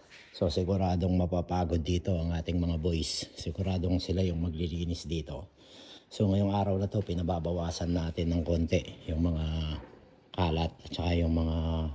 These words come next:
kailangang itapon. Tulad nito, itong mga karton na to,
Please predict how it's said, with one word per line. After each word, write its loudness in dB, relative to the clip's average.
kailangang 4
itapon. 0
Tulad 0
nito, -2
itong 0
mga 0
karton -4
na 0
to, -4